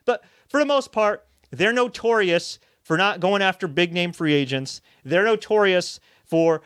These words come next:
not surrounding guys with the right amount of talent. Why they think Phillip Rivers, who's old as hell, who seems washed, is gonna be able to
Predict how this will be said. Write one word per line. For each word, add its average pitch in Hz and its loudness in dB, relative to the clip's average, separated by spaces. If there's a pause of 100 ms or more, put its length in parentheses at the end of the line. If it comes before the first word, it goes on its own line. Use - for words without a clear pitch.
not 185 0
surrounding 185 0
guys 165 2 (160)
with 147 -2
the 156 0
right 160 2
amount 160 -2
of 143 -8
talent. 143 -2
Why 170 2
they 196 0
think 185 -4
Phillip 190 0
Rivers, 180 0
who's 135 -6 (200)
old 175 2
as - -4
hell, 180 2
who 160 -4
seems 160 -6
washed, 170 0
is 139 -12
gonna 160 -6
be 165 -4
able 139 0
to - -20